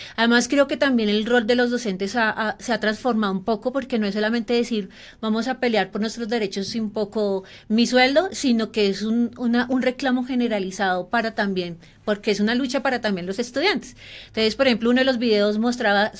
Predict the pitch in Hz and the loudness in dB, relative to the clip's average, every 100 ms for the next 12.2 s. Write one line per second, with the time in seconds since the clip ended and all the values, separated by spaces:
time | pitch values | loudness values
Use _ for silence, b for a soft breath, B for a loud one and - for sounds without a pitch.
0 | - 226 220 214 214 247 294 311 320 294 | -4 -2 0 0 2 0 2 2 0 -2
1 | 233 240 214 220 226 233 - - 202 269 | -2 -4 -4 -4 -4 -4 -8 -4 -2 2
2 | 330 330 B B - 233 247 254 262 240 | 0 -2 B B -2 2 4 2 0 -2
3 | 214 196 196 214 214 208 208 220 202 185 | 0 -2 0 0 0 -2 -2 -2 -2 0
4 | 294 294 294 233 - - - B B B | 2 2 2 0 -4 -10 -18 B B B
5 | B - 226 226 254 247 247 254 220 196 | B -2 0 2 2 2 2 0 0 0
6 | 190 196 B B B 240 240 269 277 285 | -2 -8 B B B 0 4 4 4 2
7 | 277 240 208 226 240 240 240 202 185 180 | 4 4 4 2 -2 -2 -2 -2 -2 -4
8 | 208 214 208 202 214 220 220 196 190 196 | -4 -2 -2 -4 -2 0 2 0 -2 -4
9 | 185 - 202 208 202 233 208 190 185 180 | -4 -2 0 -2 -4 -4 -2 -2 -2 -2
10 | 190 196 208 233 202 190 208 240 254 262 | -2 -4 -6 -4 -2 0 0 0 -2 -2
11 | 247 220 208 - 175 - 185 202 202 220 | -4 -6 -6 -6 -6 -4 -2 -2 0 0
12 | 285 285 | 0 -2